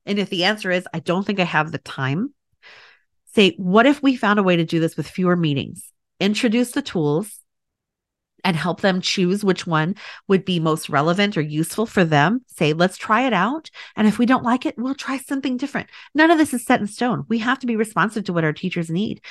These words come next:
And so asking them to be part of that conversation is a great way to get it started. So head to buzzing with miss B dot com slash episode one sixty-five to grab that free download and get your teachers excited and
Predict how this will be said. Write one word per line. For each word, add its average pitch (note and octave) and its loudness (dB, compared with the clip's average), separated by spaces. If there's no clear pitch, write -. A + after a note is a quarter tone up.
And F3+ -2
so F3 2
asking C#3+ -4
them F#3 -4
to G3 -8
be G#3+ -2
part G3 0
of F#3+ 0
that F3+ 2
conversation G#3+ -2
is F3 -2
a D#3+ 0
great C#3+ -2
way C#3+ 0
to - -8
get D#3 0
it - -6
started. G#2 -6
So B3+ 0
head C4+ 6
to D4 2
buzzing A#3 4
with A3+ 4
miss G#3 0
B F#3+ -2
dot F3+ 4
com B3+ 4
slash F3 2
episode F3 4
one D#3+ 2
sixty-five F3 2
to F3+ 0
grab D3 2
that D3 2
free F3+ -2
download F3+ 2
and D4+ 0
get E4+ 2
your E4+ -2
teachers D4 0
excited B3 4
and B3 4